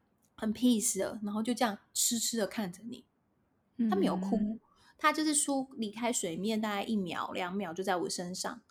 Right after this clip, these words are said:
Speaker 1: 没有哭，然后就看着你，就开始慢慢张开眼睛，然后痴痴的看着你。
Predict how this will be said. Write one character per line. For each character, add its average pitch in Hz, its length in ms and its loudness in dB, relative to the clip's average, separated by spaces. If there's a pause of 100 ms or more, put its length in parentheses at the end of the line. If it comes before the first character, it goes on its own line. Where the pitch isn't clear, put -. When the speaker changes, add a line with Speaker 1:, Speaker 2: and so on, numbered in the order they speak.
(560)
Speaker 1:
没 208 100 -2
有 170 120 -2
哭， 175 420 -6 (640)
然 196 160 -6
后 220 480 2
就 226 80 -2
看 226 240 0
着 180 120 -2
你， 196 240 -8 (260)
就 - 100 -16
开 226 120 -8
始 208 100 -4
慢 202 100 0
慢 208 140 0
张 196 140 -2
开 214 100 -2
眼 185 160 -4
睛， 185 180 -6
然 165 140 -6
后 202 60 -6
痴 208 200 -2
痴 202 200 -2
的 214 80 4
看 170 260 -8
着 160 120 -6
你。 - 300 -10